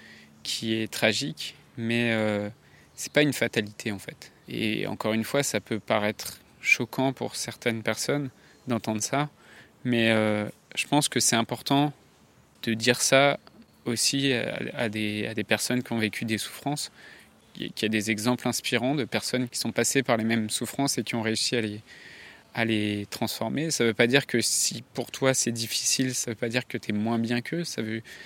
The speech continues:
ça veut juste dire que, bah, ton chemin il est un peu plus long et que t'as, t'as des choses à comprendre, t'as des choses sur lesquelles travailler.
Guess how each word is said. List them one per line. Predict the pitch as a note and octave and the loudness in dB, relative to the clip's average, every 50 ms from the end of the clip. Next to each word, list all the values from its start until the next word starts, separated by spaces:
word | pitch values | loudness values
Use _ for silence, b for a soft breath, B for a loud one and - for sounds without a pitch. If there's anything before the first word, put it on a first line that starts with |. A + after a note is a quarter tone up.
| B B B B | B B B B
ça | - - A#2+ | -6 -4 -2
veut | A2+ A2 A2 | 0 0 0
juste | G#2 A2 A#2 G#2+ A#2 | 0 0 -2 -2 -2
dire | B2 C3+ C#3+ - - - - - - | 2 2 2 0 0 -8 -20 -10 -6
que, | - - A#2 A2+ A2+ A2 - _ _ _ _ _ _ - | -2 -2 0 0 0 -2 -4 _ _ _ _ _ _ -2
bah, | - A2 G#2+ | 0 0 0
ton | - - | 0 -2
chemin | A2 - - B2+ B2+ C3+ C3+ | -4 -4 0 2 2 4 4
il | B2 A2+ A2 A2 A2 A2 G#2+ | 2 2 0 -4 -4 -2 -2
est | G#2+ | -2
un | G#2 G#2 | -2 -4
peu | - - G#2 | -6 -8 -10
plus | - - A#2 | -8 -6 -4
long | A2+ A#2 C#3 D3+ D3 | -2 0 0 0 0
et | B2+ | -2
que | - - - A#2 A2+ G#2+ | -4 -4 -4 -4 -4 -4
t'as, | G2+ - A#2 A2 A2 - _ _ - - | -4 -4 -4 -6 -6 -10 _ _ -20 -6
t'as | - A#2+ | -4 -2
des | A2+ G#2+ G#2 | -2 0 -2
choses | - - C3 B2+ A#2 A#2 | -2 0 0 0 2 0
à | G#2+ | -2
comprendre, | - - A2 - - C#3+ C#3 D3 C#3 | -2 -4 -6 -4 -2 -2 -2 -2 -2
t'as | - A2+ | -4 -4
des | G#2+ A#2 A2 | -2 -2 -2
choses | - - - C3+ C3 | 0 0 0 0 0
sur | - - - A2+ | 0 -2 -4 -4
lesquelles | A2 G#2 - - A#2 G#2+ | -6 -6 -8 -10 -12 -12
travailler. | - - - G#2+ G#2 G#2 G#2 A2+ C3 C3 | -6 -2 0 2 2 2 0 0 -2 -4